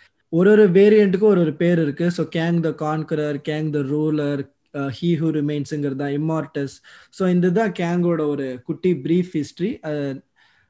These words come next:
uh, timeline ஃபியூச்சர்ல இருக்கிறவன் பின்னாடி வந்து ஃபுல்லா இந்த டைம்லைனை create பண்ணி வச்சு, uh, அதை பாதுகாக்கிறது மட்டும்தான் கேங்கோட வேலை.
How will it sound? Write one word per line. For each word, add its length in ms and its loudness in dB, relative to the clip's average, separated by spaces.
uh, 340 -8
timeline 540 0
ஃபியூச்சர்ல 500 2
இருக்கிறவன் 420 -2
பின்னாடி 360 0
வந்து 480 -6
ஃபுல்லா 420 0
இந்த 200 -2
டைம்லைனை 500 -4
create 280 -4
பண்ணி 360 -8
வச்சு, 580 -8
uh, 40 -16
அதை 360 -12
பாதுகாக்கிறது 720 -8
மட்டும்தான் 640 -10
கேங்கோட 340 -8
வேலை. 300 -10